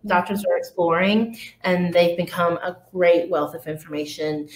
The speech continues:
Speaker 2: as well as partners for agencies like ours in the county. But no, I
Speaker 1: Yeah.
Speaker 2: completely agree with that. Absolutely. So you mentioned, um, your agency. So if somebody wanted to reach out to you, what would be the best way to contact you?
Speaker 1: Sure. Um, so you do not need a referral from a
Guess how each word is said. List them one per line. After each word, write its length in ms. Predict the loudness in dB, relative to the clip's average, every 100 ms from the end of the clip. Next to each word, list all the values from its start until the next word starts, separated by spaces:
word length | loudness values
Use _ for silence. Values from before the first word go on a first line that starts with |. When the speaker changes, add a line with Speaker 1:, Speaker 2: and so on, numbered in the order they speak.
| -6 -2
Speaker 2:
as 180 | 0
well 100 | 4
as 100 | 2
partners 720 | 2 0 -2 -2 -4 -4 -8 -10
for 640 | 0 4 6 6 4 0 -4 -20 _
agencies 520 | 2 2 2 -4 -4 -4
like 180 | -4
ours 220 | -2 -2 -4
in 80 |
the 60 | -10
county. 460 | -8 -6 -6 -8 -6
But 140 | -6
no, 160 | -2 2
I 120 | 4
Speaker 1:
Yeah. 60 | 4
Speaker 2:
completely 320 | 2 -2 -6
agree 300 | 0 0 0
with 80 | -2
that. 260 | -4 -4 -8
Absolutely. 640 | -8 -6 -2 0 0 -2 -4 -12 -16 -14 -8
So 140 | 2
you 100 | 6
mentioned, 560 | 8 6 6 4 4 2
um, 640 | 0 2 4 4 2 -2 -8 -12 -10
your 240 | 0 2
agency. 680 | 4 4 2 -2 -6 -4 -2
So 280 | 0 2 2
if 80 | 2
somebody 320 | 0 2 4
wanted 220 | 4 2
to 80 | 0
reach 220 | -2 -2
out 180 | -4 -6
to 160 | -10 -6
you, 220 | -2 -2
what 160 | -2
would 100 | -4
be 80 | -6
the 140 | -6 -4
best 260 | -6 -6
way 60 | -10
to 100 | -12
contact 540 | -16 -18 -14 -16 -16
you? 160 | -16 -10
Speaker 1:
Sure. 440 | 0 4 4 2 -4 -12 -4 2
Um, 180 | 2 2
so 160 | 0
you 280 | 0 2 2
do 200 | 2 2
not 460 | 4 4 4 4 6
need 180 | 8
a 60 | 8
referral 840 | 6 4 2 2 2 2 0 -2 -2
from 400 | 2 4 4 0
a 260 | 2 4